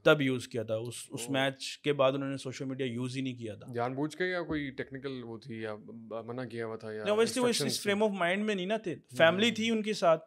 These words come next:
Speaker 1: तो वो फिर
Speaker 2: सही।
Speaker 1: फैमिली को टाइम देते थे, कमरे में ही रहते थे, उन्हीं के साथ डिस्कशन थी।
Speaker 2: सही,
Speaker 1: हमने,
Speaker 2: सही।
Speaker 1: हम, मैंने उनको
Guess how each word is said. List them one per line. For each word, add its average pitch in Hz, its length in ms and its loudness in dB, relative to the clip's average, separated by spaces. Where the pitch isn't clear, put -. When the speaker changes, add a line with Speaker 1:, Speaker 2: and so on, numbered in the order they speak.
Speaker 1:
तो 160 60 -4
वो 170 140 2
फिर 180 140 0
Speaker 2:
सही। - 80 -4
Speaker 1:
फैमिली 160 260 2
को 185 120 2
टाइम 151 260 4
देते 143 220 0
थे, 143 240 -4
कमरे 147 280 2
में 160 60 0
ही 160 60 2
रहते 135 260 0
थे, 135 140 -6
उन्हीं 139 240 -4
के 156 80 -2
साथ 151 140 -2
डिस्कशन 131 500 -8
थी। 120 200 -16
Speaker 2:
सही, - 220 -14
Speaker 1:
हमने, 151 340 0
Speaker 2:
सही। 165 100 4
Speaker 1:
हम, 156 160 2
मैंने 165 440 4
उनको 165 460 0